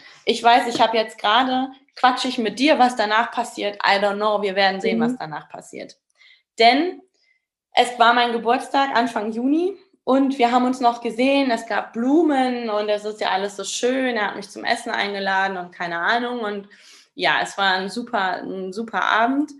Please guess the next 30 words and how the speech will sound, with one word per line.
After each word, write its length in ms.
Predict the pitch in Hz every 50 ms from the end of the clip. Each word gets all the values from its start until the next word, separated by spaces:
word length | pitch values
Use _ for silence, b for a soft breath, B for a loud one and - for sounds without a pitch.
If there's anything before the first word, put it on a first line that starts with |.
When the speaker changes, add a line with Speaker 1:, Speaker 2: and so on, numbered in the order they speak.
| B B B B B B _
Speaker 1:
und, 560 | - 220 233 226 220 220 214 208 208 202 202 -
ähm, 600 | - 196 196 196 196 196 190 190 190 190 190 185
dann 220 | 196 196 202 214
haben 280 | 214 202 202 208 196 180
wir 340 | 190 202 196 190 190 185 -
uns 480 | - 185 185 190 190 185 190 - - -
zwei 200 | - 196 196 208
Tage 260 | 202 220 196 190 196
später 600 | - - - 208 214 226 220 - 220 220 214 214
noch 260 | 208 196 202 196 - -
mal 520 | 196 190 190 185 185 185 185 180 185 180
gesehen, 440 | 185 202 196 - 214 220 247 302 294
da 160 | 226 202 190
war 200 | 190 185 185 190 180
er 40 | 185
bei 160 | 175 170 190
mir 240 | 220 262 330 302 233
und 140 | 214 202
wir 80 | 190 180
haben 120 | 180 180
noch 120 | 185 190 185
mal 160 | 190 180 180 180
so 80 | 185
ein 60 | 180 180
bisschen 280 | 185 - - 180 175
meinen 180 | 170 165 165 160
Geburtstag 480 | 160 - - 160 156 - - - - -
nachgefeiert, 760 | 143 151 175 214 226 226 - 226 - - 214 214 208 202 196
in 80 | 185 -
Anführungszeichen. 1080 | 190 214 214 214 214 202 202 202 202 202 - _ - 190 - 196 196 - 214 208 214